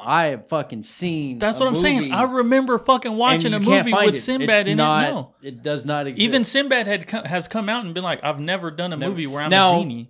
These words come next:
Speaker 1: now, but I do also remember seeing Kazam. Like, I remember seeing that one
Speaker 2: Yeah.
Speaker 1: as well.
Speaker 2: Yeah.
Speaker 1: So I ha-, it's weird that that
Speaker 2: But
Speaker 1: memory has split.
Speaker 2: what, what I always thought was like, "Man, this is a terrible version of Shazam."
Speaker 1: Oh, really?
Speaker 2: Yeah,
Speaker 1: Oh,
Speaker 2: 'cause,
Speaker 1: see, I
Speaker 2: well,
Speaker 1: didn't
Speaker 2: Kazam.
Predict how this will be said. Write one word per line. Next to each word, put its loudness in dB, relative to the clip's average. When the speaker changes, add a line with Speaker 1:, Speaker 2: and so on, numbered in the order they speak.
Speaker 1:
now, 0
but 0
I 4
do -2
also 0
remember -2
seeing -4
Kazam. -8
Like, -8
I 0
remember -4
seeing -8
that -4
one -10
Speaker 2:
Yeah. 2
Speaker 1:
as -6
well. -6
Speaker 2:
Yeah. -4
Speaker 1:
So 2
I 2
ha-, -4
it's -6
weird -2
that -8
that -2
Speaker 2:
But 2
Speaker 1:
memory -2
has -2
split. -6
Speaker 2:
what, -2
what 0
I 2
always -2
thought -4
was -6
like, -2
"Man, -6
this -8
is -12
a -8
terrible -6
version -4
of -6
Shazam." -6
Speaker 1:
Oh, -2
really? -4
Speaker 2:
Yeah, 2
Speaker 1:
Oh, -6
Speaker 2:
'cause, 0
Speaker 1:
see, -4
I 2
Speaker 2:
well, 4
Speaker 1:
didn't 2
Speaker 2:
Kazam. 0